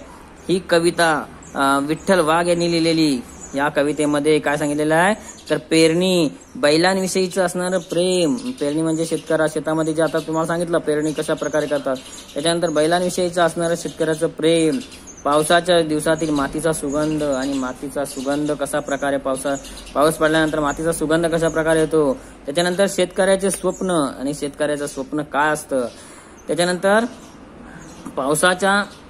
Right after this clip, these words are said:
आगमनाने शेतकऱ्याची होणारी लगबग, शेती कामाची होणारी लगबग,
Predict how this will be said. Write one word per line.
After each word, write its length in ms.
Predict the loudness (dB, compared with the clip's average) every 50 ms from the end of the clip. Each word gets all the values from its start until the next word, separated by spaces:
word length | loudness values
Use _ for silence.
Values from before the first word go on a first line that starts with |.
| -20 -20 -20 -20 -20 -20 -14 -6
आगमनाने 760 | -4 -2 0 0 2 2 2 2 2 2 2 0 0 -2 -4 -6 -12 -18 -8 -2
शेतकऱ्याची 500 | -2 -2 -2 0 -2 0 0 0 -2 -2
होणारी 540 | -4 -2 -2 0 0 0 0 0 0 0 2
लगबग, 400 | 0 0 0 0 2 2 4 2 2
शेती 280 | 0 -4 -4 -4 -4
कामाची 340 | -4 -2 -2 -2 -2 -2 -2
होणारी 400 | -2 -2 0 0 0 -2 -2 -2
लगबग, 420 | -2 -4 -2 -2 0 2 2 0